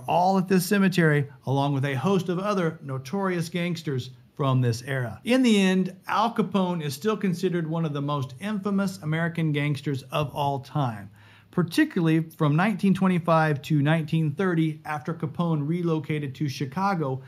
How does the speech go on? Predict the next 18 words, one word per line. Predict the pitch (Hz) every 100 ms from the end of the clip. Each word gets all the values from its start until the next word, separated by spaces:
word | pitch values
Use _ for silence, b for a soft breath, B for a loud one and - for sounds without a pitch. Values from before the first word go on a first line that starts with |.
| B B
He | - 220 247
enjoyed | 165 151 143 135
the | 139
status | 127 147 143 151 147
as | 151 147
the | 127 165
most | 151 180 233 170 -
notorious | 147 135 135 180 190 185 170
mobster | 143 139 147 - 156 151
in | 147 156 151
the | 131 147
country, | - - 196 180 123 - B B B B
which | 190 208
has | - 202 170
made | 175 175
him | 160 165 160
a | 139
subject | 131 190 180 175 170